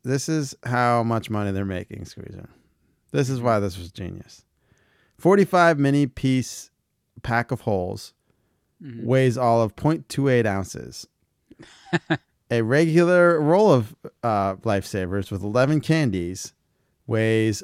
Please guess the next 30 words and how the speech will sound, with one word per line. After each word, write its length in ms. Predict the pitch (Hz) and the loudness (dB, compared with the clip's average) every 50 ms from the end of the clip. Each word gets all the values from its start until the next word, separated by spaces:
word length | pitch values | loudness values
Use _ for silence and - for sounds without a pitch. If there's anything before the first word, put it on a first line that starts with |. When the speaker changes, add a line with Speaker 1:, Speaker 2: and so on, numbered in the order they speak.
| - _ | -14 _
Speaker 1:
point 300 | - - 143 139 139 139 | -4 0 2 2 2 0
nine 380 | 123 117 113 113 113 113 110 98 | -2 -2 -2 0 0 0 -2 -2
ounces. 680 | 92 90 101 92 - - - 120 104 92 - - - - _ _ _ _ _ _ _ _ _ | -2 -4 -4 -6 -8 -6 -4 -4 -4 -4 -4 -6 -8 -10 _ _ _ _ _ _ _ _ _
Speaker 2:
Whoa. 720 | 117 131 196 254 262 240 165 131 123 113 101 92 - - _ _ _ _ _ _ _ _ _ _ _ _ _ _ _ _ _ - | -8 -6 -4 -2 -2 0 0 -2 -2 -2 -4 -6 -10 -14 _ _ _ _ _ _ _ _ _ _ _ _ _ _ _ _ _ -4
Speaker 1:
Yeah. 220 | 120 120 110 87 - _ _ _ _ _ _ _ _ _ _ _ _ _ _ _ _ _ _ | -2 -2 -2 -2 -6 _ _ _ _ _ _ _ _ _ _ _ _ _ _ _ _ _ _
You 300 | - 139 131 135 143 156 | -6 0 2 4 4 6
are 140 | 151 147 139 | 6 4 4
getting 380 | 131 110 135 127 120 120 117 113 | 2 2 0 0 2 2 0 -2
three 400 | - - - 120 151 170 170 170 | -4 -4 0 2 6 6 6 6
times 380 | - 156 151 151 147 139 127 | 6 4 4 4 4 4 4
the 60 | 123 | 2
amount 240 | 127 123 120 120 117 | 2 2 0 0 -2
of 40 | 107 | -2
candy 380 | - - 123 123 117 113 110 107 | -2 0 0 0 0 0 -2 -2
in 100 | 101 98 | -2 -2
a 60 | 95 | -2
roll 280 | 98 127 147 143 127 | 2 4 6 6 6
of 60 | 110 101 | 4 4
Lifesavers 640 | 101 98 95 95 - - 104 95 90 98 98 95 | 2 0 0 -2 -2 -4 -4 -2 -2 -2 -2 -2
than 100 | 104 101 | -2 -2
you 140 | 101 98 95 | -2 -2 -2
were 280 | 104 107 107 104 104 | 0 0 2 2 0
in 140 | 98 95 95 | 0 -2 -2
the 120 | 95 95 90 | -2 -4 -4
holes. 640 | - - 113 104 92 90 90 85 92 - - - - _ _ _ _ _ _ _ _ _ _ _ _ _ | -2 -2 -2 -2 -2 -2 -6 -8 -10 -10 -12 -16 -18 _ _ _ _ _ _ _ _ _ _ _ _ _
Speaker 2:
And 160 | - 139 131 | -8 -6 -4
you're 100 | 135 139 | -4 -6
probably 280 | 123 - - 151 143 135 | -6 -4 -2 -2 -2 -2
paying 340 | - - 156 139 127 120 117 | -2 -4 -4 -4 -4 -4 -4
more. 480 | 113 117 123 127 123 110 - - - | -6 -6 -6 -6 -8 -8 -10 -14 -18